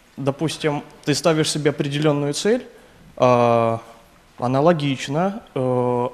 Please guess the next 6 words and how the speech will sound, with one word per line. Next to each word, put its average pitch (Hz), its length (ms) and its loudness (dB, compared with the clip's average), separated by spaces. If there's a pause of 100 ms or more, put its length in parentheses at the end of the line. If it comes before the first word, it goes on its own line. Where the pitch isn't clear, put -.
но 139 300 0
спустя 156 420 -2
какое-то 151 500 0
время 175 640 2 (120)
желание, 143 760 2 (580)
э, 117 380 -2